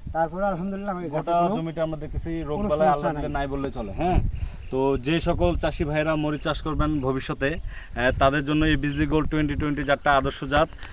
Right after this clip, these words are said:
Speaker 2: এর শুধু ফলন না, শুধু ফলন না, আমি বলবো ফলন, রোগবালাই দুইটার জন্যই এই জাতটা একটা বেস্ট। আচ্ছা, এখন আমরা, আহ, এটাতে বিষ দিছেন কতদিন আগে কীটনাশক?
Speaker 1: এটা আপনার হচ্ছে আজ থেকে দুই দিন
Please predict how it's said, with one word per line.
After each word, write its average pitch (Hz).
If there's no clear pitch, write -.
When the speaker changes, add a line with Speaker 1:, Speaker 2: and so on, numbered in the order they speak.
Speaker 2:
এর 131
শুধু 151
ফলন 151
না, 110
শুধু 147
ফলন 156
না, 139
আমি 147
বলবো 143
ফলন, 165
রোগবালাই 135
দুইটার 170
জন্যই 170
এই 165
জাতটা 143
একটা 143
বেস্ট। 113
আচ্ছা, 117
এখন 120
আমরা, 160
আহ, 123
এটাতে 156
বিষ 156
দিছেন 156
কতদিন 139
আগে 107
কীটনাশক? 127
Speaker 1:
এটা 196
আপনার 185
হচ্ছে 175
আজ 170
থেকে 160
দুই 147
দিন 127